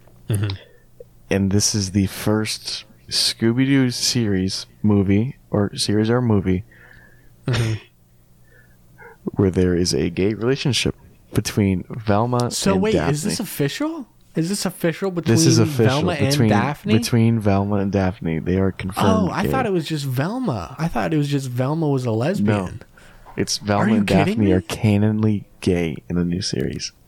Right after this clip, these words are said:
Speaker 1: Dang. Holy crap, I didn't know that.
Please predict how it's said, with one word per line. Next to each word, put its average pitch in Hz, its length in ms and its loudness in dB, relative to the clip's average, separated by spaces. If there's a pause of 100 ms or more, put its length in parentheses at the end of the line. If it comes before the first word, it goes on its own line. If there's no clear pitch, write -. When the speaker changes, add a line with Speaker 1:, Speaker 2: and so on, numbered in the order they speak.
(180)
Speaker 1:
Dang. 190 1700 0 (140)
Holy 233 300 -2
crap, 220 520 -2
I 165 40 0
didn't 185 240 -2
know 113 200 0
that. 110 800 -4